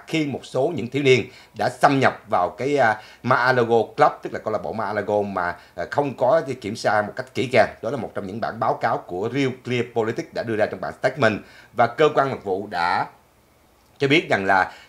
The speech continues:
thiếu niên này cuối cùng đã bị đưa vào sở cô lu bởi cảnh sát địa phương, và sau khi mà họ phát hiện ra những thiếu niên này đã xâm nhập sau một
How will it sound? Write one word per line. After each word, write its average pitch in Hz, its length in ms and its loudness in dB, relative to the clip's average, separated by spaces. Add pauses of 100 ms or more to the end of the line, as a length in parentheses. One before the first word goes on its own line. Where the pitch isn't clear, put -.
thiếu 180 140 2
niên 147 140 6
này 104 160 2
cuối 170 240 -4
cùng 104 160 -2
đã 95 80 -2
bị 98 140 -8
đưa 123 220 0
vào 85 140 0
sở 95 280 -4
cô 127 60 -6
lu 113 120 2
bởi - 180 -6 (140)
cảnh 82 340 -4
sát 147 320 0
địa 87 140 -4 (100)
phương, 123 220 4 (320)
và 90 100 0
sau 131 200 2
khi 135 220 0
mà 110 140 -2
họ 82 160 -8 (120)
phát 160 200 0
hiện 101 160 -6
ra 110 80 -6
những 101 160 -8
thiếu 147 140 -6
niên 117 140 -2
này 92 160 -2
đã 95 100 -10
xâm 123 280 -2
nhập 90 180 -6
sau 151 320 2
một 127 160 0